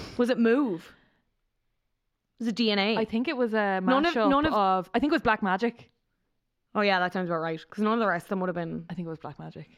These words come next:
Speaker 2: I think it was Black Magic mashed with something else, but they ended with Black Magic. There you go.
Speaker 1: Katy Perry doing the acoustic cover of, um,
Speaker 2: Teenage Dream.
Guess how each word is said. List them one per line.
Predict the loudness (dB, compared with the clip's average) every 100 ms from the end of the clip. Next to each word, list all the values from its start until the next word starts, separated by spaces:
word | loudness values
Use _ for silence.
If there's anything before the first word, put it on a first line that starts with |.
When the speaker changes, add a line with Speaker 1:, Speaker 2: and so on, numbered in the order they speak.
| _
Speaker 2:
I | -4
think | -2
it |
was | -2
Black | -4 -4
Magic | -4 -4 -4
mashed | -6 -8 -10
with |
something | -12 -10 -10
else, | -10 -12
but | -14
they | -14
ended | -14 -14
with | -16
Black | -18 -18
Magic. | -20 -20 _ _ _ -16
There | -14
you | -14
go. | -16 -20 _ _ _ _ -2
Speaker 1:
Katy | 0 0
Perry | 0 0 2
doing | 0 0
the |
acoustic | -2 -2 -6 -4
cover | -2 0 0
of, | 0 0 -2
um, | -4 -4 -4 -6 -6
Speaker 2:
Teenage | -4 -6 -6
Dream. | -8 -10